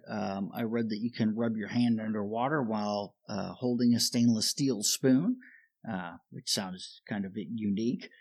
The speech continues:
Uh, they also say if you add fruit to your dressing, that's a good idea because it keeps it moist.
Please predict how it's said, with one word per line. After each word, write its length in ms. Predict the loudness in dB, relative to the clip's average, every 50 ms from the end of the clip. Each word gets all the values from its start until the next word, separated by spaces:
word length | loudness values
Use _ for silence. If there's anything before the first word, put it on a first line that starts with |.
| -20 _ _ 0
Uh, 140 | 2 4 6
they 160 | 8 10 10
also 240 | 10 10 8 6 6
say 220 | 6 6 6 6 6
if 280 | 6 6 4 4 4
you 160 | 2 2 4 4
add 220 | 4 2 0 -2
fruit 300 | -2 0 0 0 0 0
to 80 | 0 2
your 160 | 2 2 2
dressing, 640 | 0 0 0 0 2 2 4 4 4 4 2 -2 -8 _ -12 -8
that's 220 | -6 -6 -4 -2 -2
a 40 |
good 200 | -2 0 0 0
idea 360 | 0 -2 -2 0 0 0 0 0
because 360 | -2 -4 -6 -6 -6 -8 -8
it 80 | -10 -10
keeps 320 | -8 -8 -8 -6 -6 -8
it 80 | -6 0 2
moist. 560 | 4 4 6 6 4 2 2 0 0 -2 -6